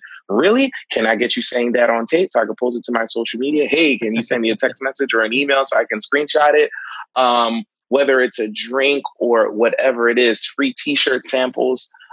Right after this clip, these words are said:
Um, I think that's how you get yourself out there before associating, um, your, um, the fee structure. And then in the midst of that process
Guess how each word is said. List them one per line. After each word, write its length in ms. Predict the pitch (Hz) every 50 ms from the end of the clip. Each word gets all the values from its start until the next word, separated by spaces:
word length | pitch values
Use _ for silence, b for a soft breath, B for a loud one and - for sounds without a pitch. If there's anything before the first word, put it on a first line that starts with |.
| B -
Um, 160 | 117 113 113 120
I 140 | - 120 127 - -
think 280 | 156 156 156 135 - - -
that's 280 | - 127 123 139 131 -
how 120 | - 131
you 220 | 123 120 113 117 110
get 240 | - 120 117 - -
yourself 320 | 117 - - 113 107 107 - -
out 180 | - 127 131 123
there 100 | - 117
before 320 | 104 110 107 - - 120 113
associating, 720 | 110 104 - - 113 113 - - 117 110 107 107 104 98 - -
um, 240 | 104 98 98 98 -
your, 300 | - 107 110 104 107 - - - - - _ -
um, 320 | 107 104 95 92 107 110 110
the 100 | - - -
fee 140 | - 165 165
structure. 520 | - - 135 117 113 - - 110 104 104 B B B B B B -
And 240 | 131 139 135 127 135
then 380 | 175 185 185 175 156 147 139 B B B B B -
in 180 | 160 185 190 175
the 120 | 180 175
midst 440 | 175 180 196 220 240 233 - - -
of 160 | 190 165 135
that 300 | 127 131 147 156 - -
process 840 | - 165 160 165 170 170 - 175 170 175 185 190 190 - - -